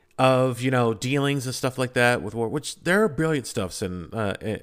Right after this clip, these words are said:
in The Last Jedi, which I'm not gonna, you know, bash the movie, but basically, long story short, the expansion that Mandalorian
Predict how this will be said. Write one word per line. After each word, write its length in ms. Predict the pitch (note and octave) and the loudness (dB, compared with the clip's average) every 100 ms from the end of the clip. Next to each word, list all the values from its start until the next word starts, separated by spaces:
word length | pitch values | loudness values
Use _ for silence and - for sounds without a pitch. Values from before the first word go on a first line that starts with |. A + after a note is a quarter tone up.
| - | -10
in 360 | - A2 G2+ F#2+ | -8 -6 -4 -6
The 120 | F#2 | -2
Last 460 | G2+ F#2+ F#2+ - - | 0 0 -2 -8 -10
Jedi, 320 | G#2 F2 D#2+ | -6 -4 -2
which 180 | E2+ F2 | -4 -6
I'm 100 | F#2+ | -6
not 140 | F#2 F2 | -6 -6
gonna, 180 | F2 E2 | -8 -8
you 100 | F2+ | -8
know, 80 | E2 | -8
bash 300 | F2 E2+ - | -4 -6 -6
the 60 | |
movie, 200 | F#2 F2+ | -8 -8
but 300 | F#2+ G2+ F#2 | -4 -4 -2
basically, 720 | B2 C3+ C#3+ B2+ B2+ A#2+ G#2+ - _ _ _ - | -2 -4 -4 -4 -2 -2 -6 -14 _ _ _ -2
long 180 | A2+ | -2
story 220 | G#2 A2 F#2+ | 0 -2 -2
short, 340 | A#2+ G2+ - - - - - _ _ _ _ | 0 0 -2 -8 -20 -20 -20 _ _ _ _
the 540 | F#2+ A#2+ A2+ G#2+ G#2+ - | -4 0 2 0 -2 -6
expansion 840 | - - - C3+ C#3+ D3 D3+ D3 C#3 | -8 -6 -2 2 2 2 -2 -2 -2
that 300 | A2+ - - | -2 -4 -8
Mandalorian 760 | A2 G#2+ A2+ A2 A2+ G#2 G2 | -4 -2 -2 -2 -2 -2 -2